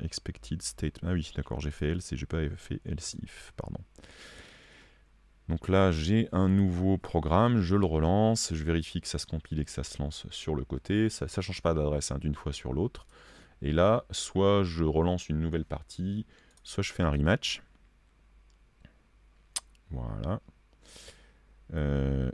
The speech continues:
et on joue la partie. Et donc j'ai fait un truc qui ne marche pas. Super. Super.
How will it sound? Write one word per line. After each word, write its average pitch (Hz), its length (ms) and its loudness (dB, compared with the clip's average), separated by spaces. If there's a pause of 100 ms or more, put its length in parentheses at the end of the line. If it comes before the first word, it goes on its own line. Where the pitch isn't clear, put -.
(160)
et 82 120 0 (300)
on 80 120 0
joue 80 120 -2
la 73 120 2
partie. - 580 -2 (1300)
Et 76 80 0
donc 90 180 0
j'ai 76 140 -6
fait - 120 -4
un 76 60 0
truc 90 220 -4
qui - 140 -2
ne 87 60 4
marche 78 220 -2
pas. 87 240 -2 (920)
Super. - 460 -6 (840)
Super. 127 580 8